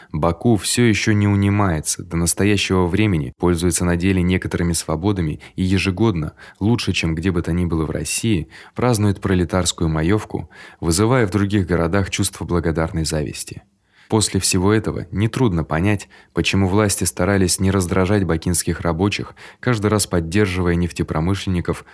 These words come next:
в их попытках совещаться с рабочими, сговориться с ними, заключить коллективный договор.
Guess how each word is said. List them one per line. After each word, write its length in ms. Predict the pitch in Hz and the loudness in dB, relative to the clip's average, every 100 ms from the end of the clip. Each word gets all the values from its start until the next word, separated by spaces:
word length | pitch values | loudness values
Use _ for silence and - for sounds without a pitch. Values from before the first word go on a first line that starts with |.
| - - | -20 -10
в 140 | 80 113 | -2 0
их 160 | - | 0
попытках 580 | 87 - 113 - 101 - | -2 0 -2 0 -2 0
совещаться 600 | - 104 98 - 92 82 | 0 0 0 0 -2 -2
с 100 | - | -4
рабочими, 600 | 73 80 101 - - - _ - | -4 0 0 -2 -6 -10 _ -8
сговориться 640 | 85 92 85 98 107 82 | -2 0 2 2 0 -2
с 140 | - 80 | -4 -4
ними, 260 | 73 - - - - | -4 -6 -14 -20 -6
заключить 560 | 87 82 82 - 127 - | -4 -2 -4 -2 -4 0
коллективный 580 | 110 90 - 82 78 | 0 0 -2 -2 -2
договор. 560 | 76 78 82 76 - | -2 0 0 -2 -6